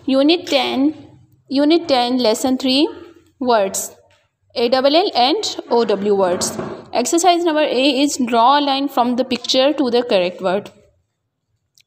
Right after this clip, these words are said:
Dear students, what's this? This is a spelling of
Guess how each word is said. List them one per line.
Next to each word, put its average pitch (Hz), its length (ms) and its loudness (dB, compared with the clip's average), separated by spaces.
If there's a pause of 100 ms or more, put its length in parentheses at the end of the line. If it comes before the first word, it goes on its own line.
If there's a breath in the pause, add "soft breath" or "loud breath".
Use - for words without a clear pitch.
(240)
Dear 254 180 2
students, 302 500 0
what's 214 280 -2
this? 339 360 0 (840 loud breath)
This 233 180 -2
is 269 140 2
a 269 100 4
spelling 262 320 0
of 311 180 2